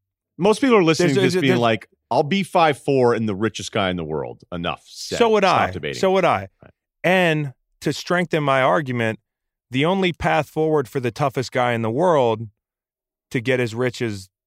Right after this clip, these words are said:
Speaker 2: you'd like to be would be to develop C T E in some form. Like, you're gonna go fight.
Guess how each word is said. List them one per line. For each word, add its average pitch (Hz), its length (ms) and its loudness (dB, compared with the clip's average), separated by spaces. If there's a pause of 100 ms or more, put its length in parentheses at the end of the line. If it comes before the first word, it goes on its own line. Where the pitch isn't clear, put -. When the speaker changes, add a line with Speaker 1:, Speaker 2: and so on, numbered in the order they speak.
(520)
Speaker 2:
you'd 120 160 -8
like 131 220 0
to 127 100 -6
be 110 240 -4
would 127 220 -8
be 120 400 -4
to 123 500 -8 (600)
develop 123 400 -2
C 139 180 -6
T 147 320 -2
E 127 40 0
in 104 120 -4
some 101 220 -4
form. 92 320 -10 (720)
Like, 127 180 -2
you're 135 80 -4
gonna 139 200 -4
go 131 160 -2
fight. 135 420 -4